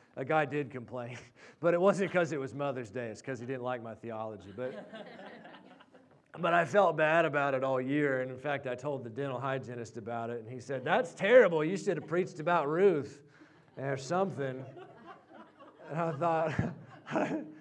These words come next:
I thought, "Man, the dental hygienist doesn't even give me any grace." But, but I wanted to preach a message about mo-, a Mother's Day message for you today and just encourage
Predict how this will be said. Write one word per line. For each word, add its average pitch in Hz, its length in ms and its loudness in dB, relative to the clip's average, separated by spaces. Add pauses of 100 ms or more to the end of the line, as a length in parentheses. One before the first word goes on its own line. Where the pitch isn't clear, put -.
(200)
I 330 140 -2
thought, 185 280 0
"Man, 180 280 0
the 143 60 -4
dental 170 280 0
hygienist 156 680 0
doesn't 143 240 -2
even 127 240 -6
give 139 160 -4
me 139 100 -6
any 135 140 -6
grace." 127 520 -2
But, 143 220 -2 (1900)
but 175 220 4
I 185 160 4
wanted 220 380 4
to 156 140 0
preach 165 360 4
a 165 60 -2
message 165 500 0
about 151 340 2
mo-, 151 280 0
a - 20 -2
Mother's 151 420 0
Day 139 240 0
message 135 800 -6
for 139 320 -2
you 131 180 -2
today 127 600 -2
and 123 100 -10
just 131 240 -6
encourage 123 600 -8